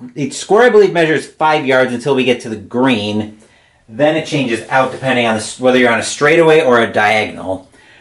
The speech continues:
But our first order of business is that we need to determine the wind for today. We'd like to see a forty,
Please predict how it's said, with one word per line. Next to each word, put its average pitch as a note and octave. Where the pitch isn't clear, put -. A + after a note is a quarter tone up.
But C#3+
our C3
first D3+
order B2
of -
business D#3
is D3
that C#3+
we D3
need C3
to C#3+
determine B2
the B2+
wind A#2+
for -
today. G2+
We'd A2+
like F3+
to D#3+
see D3+
a B2
forty, C#3